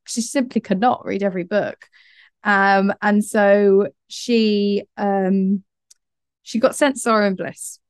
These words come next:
And from the cover, she was like, "Do I really wanna read something like this?" Like,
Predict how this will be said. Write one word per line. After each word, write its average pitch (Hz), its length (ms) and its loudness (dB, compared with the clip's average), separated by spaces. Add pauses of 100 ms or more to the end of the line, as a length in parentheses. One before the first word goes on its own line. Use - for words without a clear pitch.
(640)
And 208 160 2
from 262 180 4
the 214 80 4
cover, 185 480 0
she 196 220 -2
was 190 160 -4
like, 185 340 -2 (600)
"Do 202 80 -16
I - 20 -10
really 185 220 -8
wanna 175 160 -8
read 175 260 -8
something 175 240 -12
like 185 120 -10
this?" 180 340 -10
Like, 160 260 -8